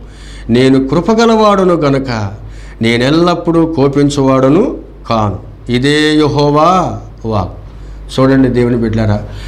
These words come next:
ఆయన కృప కలిగినటువంటి వాడు. మానవులైనటువంటి మనము దేవునికి వ్యతిరేకముగా జీవించినప్పటికీ ఆయన ఏమంటున్నాడు? "ఇదిగో, మీ మీద కొన్న నా కోపము పడనీయను."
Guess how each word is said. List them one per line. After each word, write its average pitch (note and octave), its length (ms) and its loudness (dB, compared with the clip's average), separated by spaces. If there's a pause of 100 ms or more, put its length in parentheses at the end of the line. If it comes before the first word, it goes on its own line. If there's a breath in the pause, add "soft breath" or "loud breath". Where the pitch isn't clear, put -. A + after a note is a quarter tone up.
(240 loud breath)
ఆయన C#3 640 2
కృప B2 200 -2
కలిగినటువంటి F3 760 2
వాడు. B2 400 -4 (380 loud breath)
మానవులైనటువంటి F3+ 920 2
మనము F#3 480 4
దేవునికి F#3 540 2
వ్యతిరేకముగా G3 1000 2
జీవించినప్పటికీ A#2+ 1120 -4 (580 loud breath)
ఆయన D#3 260 2
ఏమంటున్నాడు? G#3 720 2 (240 loud breath)
"ఇదిగో, E3+ 220 4
మీ F#3+ 200 4
మీద F#3+ 200 2
కొన్న F3 600 2
నా D#3+ 200 4
కోపము G#3 500 2
పడనీయను." A#3 840 0